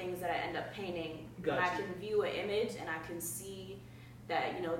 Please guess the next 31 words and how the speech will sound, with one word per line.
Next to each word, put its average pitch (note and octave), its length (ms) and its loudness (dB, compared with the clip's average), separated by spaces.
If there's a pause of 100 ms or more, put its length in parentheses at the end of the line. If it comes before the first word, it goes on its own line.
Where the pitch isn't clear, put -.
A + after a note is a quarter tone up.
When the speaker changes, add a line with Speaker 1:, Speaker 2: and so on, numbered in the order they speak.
Speaker 1:
this F3+ 220 0
has E3 200 2 (100)
good E3 200 2
balance, D#3+ 420 0
this E3 140 -4
has D#3 220 -6
good D#3+ 260 0
lighting, D#3+ 460 -2
because D#3 260 -6
I C#3+ 80 -4
can E3 180 -8
see F3+ 200 -8
the F3 100 -6
shapes E3 420 -4
in E3+ 140 -8
their D#3+ 100 -6 (140)
face D#3+ 260 -2
and D#3 140 -8
things D3+ 180 -2
Speaker 2:
That's D#3 200 -2
Speaker 1:
like - 80 -8
that. E3 220 6
Speaker 2:
dope. - 80 0 (120)
That's - 140 -2
Speaker 1:
So - 200 0
Speaker 2:
super G3 140 4
Speaker 1:
I, - 180 8
Speaker 2:
dope. - 100 2
Speaker 1:
it's G#3 160 2
already G#3 540 6
almost F#3 600 -4